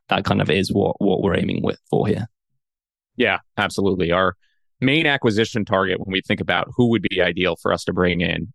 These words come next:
Speaker 2: it is Sesame Street. When we think about, you know, capturing that potential customer, that listener at the earliest stage,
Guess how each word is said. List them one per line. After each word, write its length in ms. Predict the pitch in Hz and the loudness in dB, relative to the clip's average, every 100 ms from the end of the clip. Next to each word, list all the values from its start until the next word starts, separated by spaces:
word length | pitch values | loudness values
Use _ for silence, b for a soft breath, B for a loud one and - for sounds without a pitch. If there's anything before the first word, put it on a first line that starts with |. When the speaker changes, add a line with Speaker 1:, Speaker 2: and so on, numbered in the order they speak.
| - | 0
Speaker 2:
it 160 | 98 | 2
is 440 | 92 87 82 - - | 4 2 0 -4 -12
Sesame 400 | - 95 - 87 | -4 -2 -2 -6
Street. 340 | - - 73 - _ _ | -4 -4 -6 -10 _ _
When 120 | 92 | 0
we 100 | 104 | 2
think 220 | 104 113 104 | 2 0 2
about, 360 | 104 98 90 - | 0 0 0 -2
you 80 | 95 | -2
know, 100 | 85 | -2
capturing 840 | - 113 110 - 107 104 95 90 - _ _ | -2 -2 0 2 2 2 0 -4 -10 _ _
that 180 | 98 90 | -2 -2
potential 720 | 110 - 101 95 98 90 82 _ _ _ | -4 -2 -2 0 2 2 0 _ _ _
customer, 560 | - 104 - 92 90 87 | -2 -2 0 0 0 0
that 220 | 87 - | -2 0
listener 640 | 107 104 101 87 82 82 - | 0 0 0 0 -2 -4 -6
at 120 | 98 | -4
the 60 | - | 0
earliest 420 | - 95 92 90 | 0 2 0 -2
stage, 500 | - 98 101 131 - | -2 0 0 -2 -6